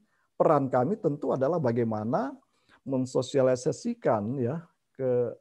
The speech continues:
seluruh penambang akan pentingnya pelaksanaan kegiatan pertambangan batu bara yang memenuhi kaidah-kaidah pertambangan yang baik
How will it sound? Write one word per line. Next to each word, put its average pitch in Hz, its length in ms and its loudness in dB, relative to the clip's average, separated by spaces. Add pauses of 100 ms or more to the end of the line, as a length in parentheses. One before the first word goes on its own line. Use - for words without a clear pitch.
(140)
seluruh 247 320 -2
penambang 123 640 -2 (400)
akan 180 320 -6
pentingnya 127 880 -4 (480)
pelaksanaan 127 800 -4
kegiatan 123 480 -6
pertambangan 123 720 -4
batu 117 240 -4
bara 110 400 -4
yang 180 240 -2
memenuhi 117 560 -2
kaidah-kaidah 120 880 -4
pertambangan 123 560 -6
yang 139 320 -8
baik 147 160 -4